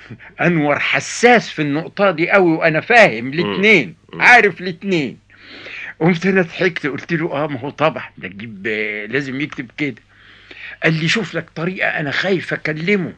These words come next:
Speaker 1: مش قادر أكلمه في الحكاية دي، يعني باحترامي له وشخصيته الكبيرة دي هي، مانيش قادر أكلمه رغما عن إنه هو المنتج والمخرج".
Speaker 2: آه.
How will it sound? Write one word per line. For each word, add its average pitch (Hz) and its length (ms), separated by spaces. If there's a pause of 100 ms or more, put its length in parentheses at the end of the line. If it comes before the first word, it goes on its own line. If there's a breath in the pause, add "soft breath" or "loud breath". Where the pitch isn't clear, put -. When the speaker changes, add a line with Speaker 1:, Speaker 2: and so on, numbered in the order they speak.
Speaker 1:
مش 123 220
قادر 170 340
أكلمه 156 520
في - 100
الحكاية 165 640
دي، 165 240 (360 loud breath)
يعني 139 720
باحترامي 143 1040
له 123 300 (360 loud breath)
وشخصيته 127 1200
الكبيرة 117 560
دي 107 220
هي، 110 320 (260 loud breath)
مانيش 139 260
قادر 180 340
أكلمه 185 560
رغما 165 380
عن 131 160
إنه 180 300
هو 185 180
المنتج 196 500
والمخرج". 226 640
Speaker 2:
آه. 95 240